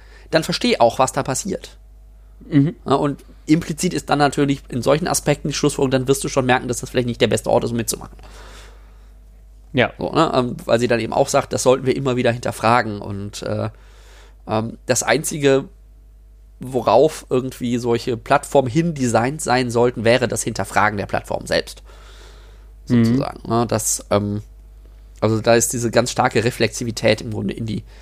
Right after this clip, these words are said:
Speaker 1: in die Tiefe spielt da eine ganz wichtige Rolle. Ähm, und das geht dann auch wieder zu so einem Punkt, ähm, der auch wieder an diese, an diese ständige Beschäftigtheit mit Dingen anknüpft, die wir gerade schon hatten.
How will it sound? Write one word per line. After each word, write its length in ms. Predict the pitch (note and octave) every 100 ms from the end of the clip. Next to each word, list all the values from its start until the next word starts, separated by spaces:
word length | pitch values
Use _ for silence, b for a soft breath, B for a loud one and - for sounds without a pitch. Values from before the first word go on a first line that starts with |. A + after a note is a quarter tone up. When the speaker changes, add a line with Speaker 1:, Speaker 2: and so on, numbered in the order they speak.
| b b b -
Speaker 1:
in 140 | A#2+
die 120 | A#2
Tiefe 500 | A2 D3 B2+ B2 G2+ - - - - - - - -
spielt 300 | - A#2+ G#2+
da 40 |
eine 120 | - G#2
ganz 280 | G#2+ G#2
wichtige 280 | A2 - A#2
Rolle. 280 | G2 C3+ G#3 B B B B B B -
Ähm, 360 | B2+ C#3 C#3+ - - - - - - - - - -
und 180 | B2+ C3+
das 160 | C3
geht 160 | C#3+ D3+
dann 140 | D3
auch 340 | G#2+ C#3+ F3+ E3+
wieder 240 | D3+ C#3+
zu 160 | - C#3
so 100 | C3+
einem 140 | C3
Punkt, 600 | - D3 C#3+ D3+ D3 -
ähm, 320 | - A#2+ B2 B2
der 140 | A#2
auch 120 | C3
wieder 120 | B2 A2
an 120 | B2
diese, 360 | A#2+ A#2 A#2 A#2 B2+ - -
an 100 | A#2+
diese 140 | A#2+ A2+
ständige 400 | - C#3 D3 B2
Beschäftigtheit 1000 | A#2 - E3+ - B2+ - A#2 G#2 G#2 - B B B B B
mit 180 | - -
Dingen 260 | B2+ C3 B2+
anknüpft, 520 | A#2 C3+ - D#3+ -
die 100 | B2+
wir 80 | A#2+
gerade 240 | A#2+ D#3
schon 160 | D3+ C#3+
hatten. 260 | C#3+ C#3+